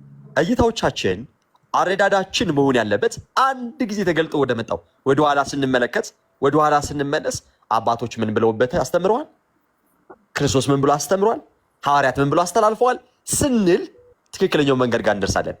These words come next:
ወደ ኋላ በተሳብን በሄድን ቁጥር ደግሞ ፕሮቴስታንቲዝም ሽታውም የለም ታሪኩም የለም። ኦ መንቃት አለብን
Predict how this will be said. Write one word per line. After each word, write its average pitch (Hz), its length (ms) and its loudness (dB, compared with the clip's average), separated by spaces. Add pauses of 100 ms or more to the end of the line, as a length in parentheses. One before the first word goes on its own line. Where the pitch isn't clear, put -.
(500)
ወደ 208 260 4
ኋላ 254 320 2
በተሳብን 226 600 0
በሄድን 220 340 -2
ቁጥር 220 220 -4
ደግሞ 254 200 2 (100)
ፕሮቴስታንቲዝም 196 760 -2 (300)
ሽታውም 196 500 0
የለም 240 240 2 (680)
ታሪኩም 175 440 -2
የለም። 104 260 -2 (1500)
ኦ 104 100 0 (380)
መንቃት 127 360 -2
አለብን 101 500 -2